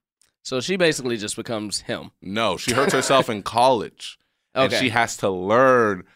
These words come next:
Speaker 2: how to play as a team player. So
Speaker 1: Okay.
Speaker 2: that's what makes her more valuable.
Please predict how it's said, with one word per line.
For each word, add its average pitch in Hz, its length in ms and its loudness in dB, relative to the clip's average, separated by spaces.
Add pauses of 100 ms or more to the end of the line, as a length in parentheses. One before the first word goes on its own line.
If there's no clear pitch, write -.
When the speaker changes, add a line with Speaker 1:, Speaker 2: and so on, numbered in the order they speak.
(100)
Speaker 2:
how 104 260 0
to 95 80 -4
play 95 300 -2
as 82 120 -4
a 80 60 -14
team 82 320 -10
player. - 340 -20 (680)
So 104 100 -12
Speaker 1:
Okay. 104 40 -6
Speaker 2:
that's 123 160 0
what 120 80 -4
makes 113 180 -4
her 104 80 -4
more 98 180 -2
valuable. 95 760 -2